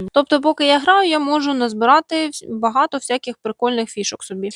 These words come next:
В мене вже тут, е, якщо порівняти з початком, взагалі тут вже багато чого є. І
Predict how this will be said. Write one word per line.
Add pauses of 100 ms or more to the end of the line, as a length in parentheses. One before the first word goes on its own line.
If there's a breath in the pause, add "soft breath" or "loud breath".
(280 loud breath)
В
мене
вже
тут,
е,
якщо
порівняти
з
початком,
взагалі
тут
вже
багато
чого
є.
І